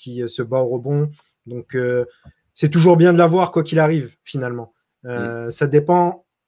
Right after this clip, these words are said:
Speaker 1: à quel prix tu vas le conserver, mais, euh, et ça risque d'être un peu cher.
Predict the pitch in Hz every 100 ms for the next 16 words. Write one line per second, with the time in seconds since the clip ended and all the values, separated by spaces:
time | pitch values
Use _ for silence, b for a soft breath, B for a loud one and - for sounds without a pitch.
0 | - 131 - 165 151 - 175 180 151 _
1 | _ _ - 123 123 120 120 120 117 123
2 | - 117 151 170 b b b b _ 143
3 | 123 127 123 117 117 113 117 131 - 120
4 | 131 131 123 131 139 131 180 180